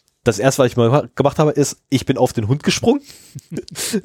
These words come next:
Also meistens sind dann die Hunde in der Gegend, wo ich aufgewachsen bin, von mir weggelaufen, <laughs> weil die keinen Bock mehr hatten zu knuddeln. Ähm, ich fand das geil.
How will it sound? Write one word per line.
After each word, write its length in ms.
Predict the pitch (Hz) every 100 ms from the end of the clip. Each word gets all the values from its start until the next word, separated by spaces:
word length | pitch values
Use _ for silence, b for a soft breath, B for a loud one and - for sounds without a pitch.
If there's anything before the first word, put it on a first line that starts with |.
| 175 B B B B B 226
Also 140 | 139 120
meistens 320 | 131 143 135
sind 140 | 143
dann 80 | 139
die 100 | 131
Hunde 200 | 139 147
in 60 | 127
der 100 | 120
Gegend, 360 | 123 139 127
wo 80 | 131
ich 80 | 123
aufgewachsen 460 | 127 131 120 -
bin, 100 | 123 120
von 160 | 110
mir 160 | 120 139
weggelaufen, 540 | 185 175 170 190 285 247
<laughs> 60 | -
weil 120 | 160
die 80 | 165
keinen 180 | 156
Bock 200 | 151 156
mehr 120 | 135 123
hatten 160 | -
zu 160 | - 123
knuddeln. 420 | - 139 262 285 B B B B B 113
Ähm, 260 | 143 117 113 -
ich 120 | 123
fand 160 | 104
das 140 | 98 -
geil. 400 | 180 220 98